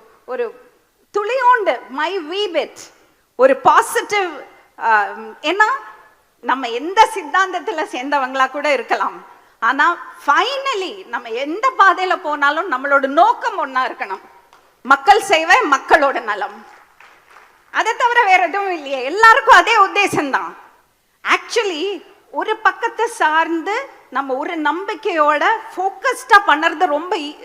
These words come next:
ரொம்ப பெட்டர். என்ன மாதிரி பாத்தீங்களா, black and orange ரெண்டும் போட்டிருக்கேன். ரொம்ப கஷ்டம், அது ஒரு பெண்ணா இருந்துட்டு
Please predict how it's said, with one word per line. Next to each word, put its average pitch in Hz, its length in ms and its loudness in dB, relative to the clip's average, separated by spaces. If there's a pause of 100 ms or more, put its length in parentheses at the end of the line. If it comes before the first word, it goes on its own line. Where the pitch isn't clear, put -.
(100)
ரொம்ப 359 400 6 (360)
பெட்டர். 277 440 0 (640)
என்ன 320 300 2
மாதிரி 339 280 4
பாத்தீங்களா, 294 500 0
black 277 340 2
and 311 120 -4
orange 277 400 2
ரெண்டும் 285 360 -8
போட்டிருக்கேன். 240 440 -8 (640)
ரொம்ப 330 340 4
கஷ்டம், 302 500 0
அது 254 220 2
ஒரு 339 240 4
பெண்ணா 392 400 4
இருந்துட்டு 349 480 0